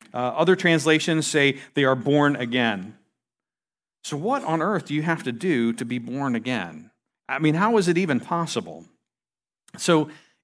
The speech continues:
in two chapters, if we keep reading the book of John, and some of you guys have already been there, um, <clears throat> in two chapters, John's gonna introduce us to this guy named Nicodemus. Now, Nicodemus, uh, uh, comes to Jesus, and, and his encounter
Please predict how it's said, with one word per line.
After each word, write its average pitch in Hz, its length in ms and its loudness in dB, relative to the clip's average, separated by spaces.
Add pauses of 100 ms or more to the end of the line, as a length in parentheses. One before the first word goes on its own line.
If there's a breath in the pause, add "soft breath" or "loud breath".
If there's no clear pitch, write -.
in 160 160 4
two 262 220 2
chapters, 170 500 2
if 147 100 2
we 247 80 -2
keep 226 240 0
reading 156 200 2
the 151 60 0
book 156 200 -2
of 127 100 -2
John, 120 260 0
and 147 100 0
some 185 140 2
of 190 80 0
you 143 60 0
guys 135 180 2
have 120 120 0
already 143 200 2
been 170 200 2
there, 127 200 2 (240 loud breath)
um, 123 320 2
<clears throat> - 40 -6
in 156 280 6
two 247 200 0
chapters, 233 520 0
John's 196 300 4
gonna 147 160 0
introduce 147 400 -2
us 131 120 -2
to 131 100 -6
this 120 160 -6
guy 127 180 0
named 120 180 0
Nicodemus. 120 720 -4 (640 loud breath)
Now, 143 80 2
Nicodemus, 185 800 2
uh, 120 460 0
uh, 120 260 -2 (340)
comes 196 280 0
to 240 120 -2
Jesus, 135 640 -2 (240 soft breath)
and, 139 360 -2
and 143 160 0
his 226 260 4
encounter 175 720 0